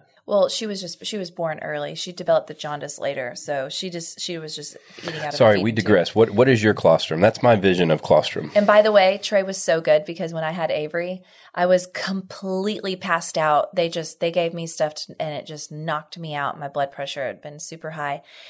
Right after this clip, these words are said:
Speaker 1: And, but yet, this is how amazing God is by the grace of God. I just woke up. Do you remember? Not even need an alarm clock. I would wake up to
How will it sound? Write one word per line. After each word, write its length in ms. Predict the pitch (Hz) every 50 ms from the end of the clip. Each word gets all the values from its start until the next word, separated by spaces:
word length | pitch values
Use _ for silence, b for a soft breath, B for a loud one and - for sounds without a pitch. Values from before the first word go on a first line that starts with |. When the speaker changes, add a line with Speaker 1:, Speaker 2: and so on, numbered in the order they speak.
| B B B -
Speaker 1:
And, 480 | 185 175 170 160 160 160 156 151 151 -
but 160 | - 185 - -
yet, 480 | 170 185 196 196 196 180 - - _ _ _ _ _ _ _ _ _ _
this 180 | - 240 247 -
is 140 | 302 311 -
how 120 | 330 320 294
amazing 400 | 262 240 220 214 214 226 214 208
God 240 | 208 196 185 180 185
is 180 | 196 202 202
by 140 | - 214 202
the 80 | 196 185
grace 260 | - 196 190 190 -
of 80 | 214 208
God. 260 | 214 185 185 196 - -
I 100 | 214 220
just 240 | - 294 302 - 240 202
woke 280 | - 175 180 180 - -
up. 180 | 180 175 175 -
Do 80 | 202
you 120 | 202 220 254
remember? 520 | 294 277 233 202 190 202 208 214 214 202
Not 280 | - 202 202 196 208 240
even 220 | 262 269 277 262 247
need 160 | 240 233 226
an 60 | 214 202
alarm 280 | 185 180 170 165 165
clock. 320 | 165 - 147 110 - - B B B B B B
I 120 | - 180
would 140 | 202 220 226
wake 260 | 214 214 202 202 202
up 220 | 208 165 156 - - _ _ _ -
to 500 | - - - 269 269 269 277 294 294 294